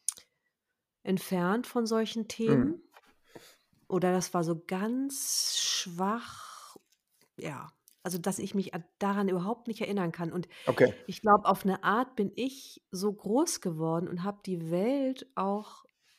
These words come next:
Speaker 1: eigentlich immer als sicheren Ort erlebt.
Speaker 2: Mhm.
Speaker 1: Bin ja viel gereist und so, da haben wir ja auch schon öfter drüber
Speaker 2: Ja,
Speaker 1: gesprochen,
Speaker 2: ja.
Speaker 1: über unsere Reisen. Weißt du, s-, ich war irgendwie, bin viel gereist, war, bin in der Welt rumgekommen und habe mich eigentlich erst mal nicht unsicher gefühlt.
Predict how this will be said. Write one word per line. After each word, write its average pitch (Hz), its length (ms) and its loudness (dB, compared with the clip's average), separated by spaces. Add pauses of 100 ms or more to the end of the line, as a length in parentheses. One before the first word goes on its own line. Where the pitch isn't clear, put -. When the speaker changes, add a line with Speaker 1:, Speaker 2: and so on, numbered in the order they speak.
Speaker 1:
eigentlich 226 400 0
immer 208 160 2
als 196 200 -2
sicheren 196 440 -2
Ort 208 320 2
erlebt. 131 600 -8 (240)
Speaker 2:
Mhm. 139 360 6
Speaker 1:
Bin 190 100 6
ja 180 80 6
viel 185 140 -2
gereist 185 480 6
und 156 100 -6
so, 143 80 -2
da 151 80 -4
haben 160 140 -2
wir 156 60 2
ja 151 80 0
auch 165 60 -4
schon - 160 -8
öfter 151 180 -6
drüber 147 180 -4 (240)
Speaker 2:
Ja, 262 80 12
Speaker 1:
gesprochen, 147 80 12
Speaker 2:
ja. - 60 6
Speaker 1:
über 156 80 -2
unsere 156 200 -6 (100)
Reisen. 175 280 0 (460)
Weißt 214 200 2
du, - 20 -4
s-, - 180 -4
ich - 180 -8
war 202 200 4
irgendwie, 190 260 2
bin 190 180 2
viel 180 160 -4
gereist, 196 640 2
war, 190 200 0
bin 196 200 0
in 185 120 4
der 180 100 2
Welt 202 300 0
rumgekommen 226 540 -2
und 170 140 -4
habe 202 160 -4
mich 220 180 -8
eigentlich 196 340 -4
erst - 160 -10
mal 170 80 0
nicht 170 220 -4
unsicher 208 460 -4
gefühlt. - 520 -18